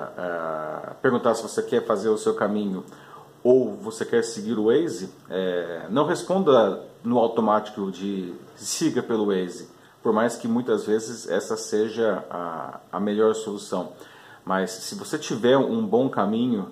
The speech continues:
que você está acostumado, que você sabe que, que é interessante para chegar no seu destino, sugira você fazer o caminho, tá?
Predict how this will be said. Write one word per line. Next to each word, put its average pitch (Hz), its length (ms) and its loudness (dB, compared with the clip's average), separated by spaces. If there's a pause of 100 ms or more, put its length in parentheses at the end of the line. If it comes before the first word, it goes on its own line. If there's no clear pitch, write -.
que - 100 -18
você 101 280 -4
está 104 280 -2
acostumado, 98 540 -2
que 98 120 -12
você - 180 -8
sabe 208 300 -4
que, 95 340 -4 (640)
que 110 180 2
é 107 60 4
interessante 104 560 -2
para 104 180 -2
chegar 101 340 0
no 101 100 -2
seu 101 180 -4
destino, 117 560 -4 (460)
sugira 196 460 2
você 160 380 2
fazer 147 380 2
o - 140 -8
caminho, 117 460 0
tá? 104 320 -4